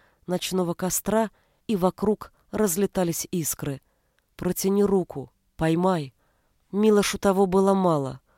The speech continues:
Он сунул бы руку по локоть в пламя. Если ему было не сбежать от лесной ведьмы, значит, он должен был повести её за собой и дождаться, когда она станет слаба, найти то, что сделает её слабой.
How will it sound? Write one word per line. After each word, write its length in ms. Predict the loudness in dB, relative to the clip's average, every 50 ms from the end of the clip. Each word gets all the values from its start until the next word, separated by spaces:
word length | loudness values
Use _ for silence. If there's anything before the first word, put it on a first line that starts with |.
| _ _ _
Он 220 | -2 -2 0 0
сунул 400 | 0 -2 -2 0 2 2 2 0
бы 240 | 0 0 0 0 2
руку 280 | 2 2 0 0 -4 -6
по 120 | -2 -2
локоть 420 | 0 0 0 0 -2 -4 -6 -8 -10
в 100 | -10 -8
пламя. 460 | -6 -4 -4 -4 -4 -6 -8 -10 -12 _ _ _ _ _ _ _ _ _ _
Если 380 | -4 -2 -2 0 0 0 0 0
ему 200 | 2 2 2 0
было 240 | 2 2 2 2 2
не 140 | 2 0
сбежать 460 | 0 0 -2 -2 -2 0 -2 -2 -4 -6
от 160 | -8 -10 -8
лесной 360 | -6 -6 -6 -4 -2 -2 -2
ведьмы, 480 | -2 -2 -2 -2 -2 -2 -4 -4 -6 -6 -10 _ _ _ _ _ _ _ _ _ _ _
значит, 480 | -12 -6 -2 0 0 0 0 -2 -6 -6 -4
он 200 | -2 0 0 2
должен 420 | 2 2 2 2 0 0 -2 -2 -2
был 140 | -2 -2
повести 560 | -2 -4 -6 -4 -4 -4 -4 -4 -6 -4 -4 -2
её 260 | -2 -2 -2 -2 -4
за 120 | -4 -4
собой 580 | -4 -2 -2 -2 -4 -2 -4 -4 -4 -6 -10 _ _ _ _ _ _ _ _ _ _ _ _
и 100 | -6 -2
дождаться, 720 | 0 0 0 0 0 0 0 0 0 -4 -6 -8 -8 -10 -12 _ _ _ _ _ _ _
когда 340 | -12 -10 -6 -2 0 0 0
она 140 | 0 -2 -2
станет 400 | -4 -6 -4 -4 -4 -4 -4 -6
слаба, 540 | -8 -6 -4 -4 -2 0 0 0 0 0 -4 _ _ _ _ _ _ _ _
найти 380 | -6 -4 -4 -4 -4 -4 -6 -8
то, 360 | -6 -4 -2 -2 -2 -2 -6 _ _ _ _ _ _ _ _
что 260 | -14 -12 -8 -6 -6 -6
сделает 640 | -4 -6 -4 -2 -2 0 0 0 -2 -4 -4 -6
её 180 | -6 -6 -6 -6
слабой. 680 | -6 -6 -4 -4 -4 -4 -4 -6 -10 -12 -12 -14 -18